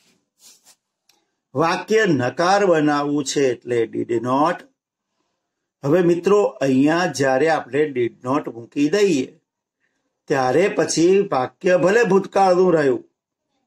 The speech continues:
પરંતુ અહીંયા મૂળ રૂપ જ મૂકવાનું છે, કારણ કે આપણે એના ભૂતકાળનું રૂપ અગાઉ did મૂકી ચૂક્યા છીએ.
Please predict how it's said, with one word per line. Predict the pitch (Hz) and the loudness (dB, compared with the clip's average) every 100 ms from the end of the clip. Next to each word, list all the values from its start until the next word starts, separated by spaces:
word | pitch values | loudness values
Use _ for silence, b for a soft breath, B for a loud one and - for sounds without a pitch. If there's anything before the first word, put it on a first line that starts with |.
| _ _ _ _ _ | _ _ _ _ _
પરંતુ | 143 127 123 123 - 185 - 123 | -4 -2 -4 -4 -2 -2 -2 -4
અહીંયા | 127 123 139 151 | -2 -2 -2 -2
મૂળ | 123 120 131 | -2 0 0
રૂપ | 135 135 165 | 0 -2 -2
જ | 165 143 | 0 0
મૂકવાનું | 143 - 123 120 117 120 | -2 -2 -2 -2 -6 -12
છે, | - 170 208 | -4 -2 -2
કારણ | 208 - 135 127 135 147 | -6 -6 -4 0 0 0
કે | - 226 165 - _ _ _ _ _ _ _ _ _ _ _ _ _ | 2 2 2 -6 _ _ _ _ _ _ _ _ _ _ _ _ _
આપણે | 135 123 123 143 180 202 - | -4 -4 -2 0 0 0 -2
એના | 151 127 131 147 | -4 -2 0 -2
ભૂતકાળનું | - 123 113 _ 135 131 131 131 139 | -2 -6 -8 _ -2 0 2 2 2
રૂપ | 170 175 _ - | 0 0 _ -6
અગાઉ | 123 120 127 123 | -4 0 0 0
did | 120 160 | 0 2
મૂકી | 180 143 135 151 135 | 2 0 0 -2 -2
ચૂક્યા | 131 - 131 123 | -4 -4 -6 -4
છીએ. | - - - | -8 -12 -18